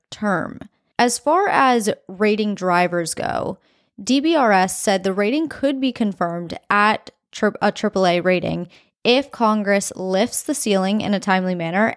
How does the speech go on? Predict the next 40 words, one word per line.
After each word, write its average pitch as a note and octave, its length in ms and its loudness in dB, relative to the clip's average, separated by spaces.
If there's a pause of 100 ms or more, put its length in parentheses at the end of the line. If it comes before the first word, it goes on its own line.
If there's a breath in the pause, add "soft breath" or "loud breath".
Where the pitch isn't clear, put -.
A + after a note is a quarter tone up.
and A3+ 520 2
the G3+ 120 2
risks G#3+ 640 -2
stemming G#3+ 600 0
from F#3 420 0
debt F#3 220 0
ceiling F#3 420 0
brinksmanship G#3+ 800 -2
in F#3 140 2
the F3+ 40 0
near F3+ 280 -2
term A3 560 0
are G3+ 100 4
deemed F#3 380 -2
to F#3 100 -8
be E3+ 300 -6 (340 soft breath)
relatively F3 720 0
low. F#3 480 0 (420 soft breath)
On G#3 120 0
the G3 100 -2
flip - 320 0
side F3+ 240 4
of E3 80 -2
that, E3 420 -2
the G#3+ 120 -4
rating G3+ 280 2
could G#3 160 -4
be F#3 120 -6
downgraded G3 760 2
if, F#3 220 -2
one, G3 480 2 (380 soft breath)
the G3 100 -2
Treasury F#3+ 420 2
fails F3+ 300 2
to F#3 100 -4
pay F3 480 2
its - 140 -2
obligations F3+ 560 0
on E3 160 -6
time, E3+ 400 -2